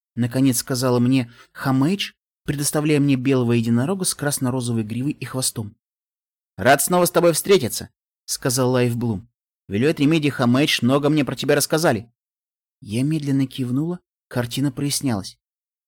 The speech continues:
"Ты ассистент доктора Хелпингхуфа, правильно? Тот самый, у кого Вельвет Ремеди покупала заклинание?"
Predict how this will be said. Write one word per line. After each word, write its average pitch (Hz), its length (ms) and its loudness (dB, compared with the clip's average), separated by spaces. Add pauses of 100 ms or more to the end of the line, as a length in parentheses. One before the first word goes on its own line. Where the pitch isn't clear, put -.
(220)
"Ты 127 80 -2
ассистент 131 720 -2
доктора 131 460 0
Хелпингхуфа, 127 720 -4
правильно? 131 520 2 (600)
Тот 120 160 -2
самый, 135 340 2
у 117 60 0
кого 127 240 0
Вельвет 131 340 0
Ремеди 123 320 0
покупала 123 520 0
заклинание?" 139 640 0